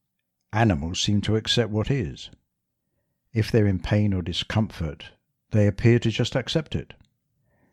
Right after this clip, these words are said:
If an animal is in pain, it will usually find a safe, concealed place to lie down, to curl up, and just wait until things change.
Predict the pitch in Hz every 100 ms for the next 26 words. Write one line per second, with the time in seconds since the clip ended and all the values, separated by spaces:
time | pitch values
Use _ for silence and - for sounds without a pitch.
0 | _ _ _ _ _ _ _ _ _ _
1 | - 101 113 107 104 95 95 120 135 135
2 | 92 90 101 107 101 101 110 104 98 98
3 | - 107 95 92 92 - 101 107 - -
4 | 95 90 - 101 92 - 87 85 107 -
5 | 80 82 87 85 104 117 117 120 110 -
6 | _ _ _ _ _ - - 113 104 107
7 | 117 - - _ _ _ _ _ _ _
8 | - 120 - - 131 143 - 90 107 98
9 | 117 110 - 165 110 - -